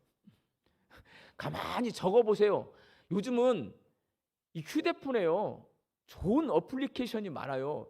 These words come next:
말하잖아요. 전부 다 문자로 바꿔줘서 이렇게 해, 해놔요. <laughs> 여러분, 여러분이 하는 말을 문자로 바꿔보세요. 우리 입에서 좋은 말보다 나쁜 말이 많이 나와요.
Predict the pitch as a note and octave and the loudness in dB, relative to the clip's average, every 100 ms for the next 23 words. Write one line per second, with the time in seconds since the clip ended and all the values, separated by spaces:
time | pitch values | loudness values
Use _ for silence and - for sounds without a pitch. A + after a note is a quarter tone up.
0 | _ C3+ F#3+ A#3 A3+ G#3+ B3+ G#3+ - - | _ 0 2 4 4 6 4 2 -6 -2
1 | D3+ A#3 C#4+ A#4+ A#4 A4+ C4 A#3 G#3 C#3+ | 6 6 6 2 2 2 6 6 6 2
2 | G#3+ A#3 A3+ E3 E3+ F#3+ E3+ D#3+ C#3+ B2+ | -2 2 2 2 0 -2 -2 -2 -2 -2
3 | D#3 D#3+ D3 C3+ G#2 A2 - - - - | -4 -4 -8 -8 -10 -14 -20 -20 -20 -20
4 | - F#3 A3 F3+ C#3 A#3 C#4 C4+ C4+ B3+ | 4 4 4 6 8 10 8 6 2 2
5 | B3 C#4 C4+ A3 A#3+ A#3 - A3+ A#3+ A3+ | 4 2 4 6 8 6 4 0 2 4
6 | E3 - G3+ F3 C3+ A#2+ - _ _ - | 2 0 0 -2 -6 -10 -14 _ _ -8
7 | C3+ D#3 D3 D3 G#3 G#2 - _ _ - | -4 -2 -2 0 0 0 -8 _ _ -4
8 | D3 F3+ F#3 E3 C#3 D#3 E3+ - - - | -2 0 0 -2 0 0 0 -4 -14 -14
9 | A#2 - C#3 C#3+ C3 D3+ - - - - | -14 -14 -14 -8 -6 -6 -8 -16 -20 -20
10 | - A2+ | -18 -20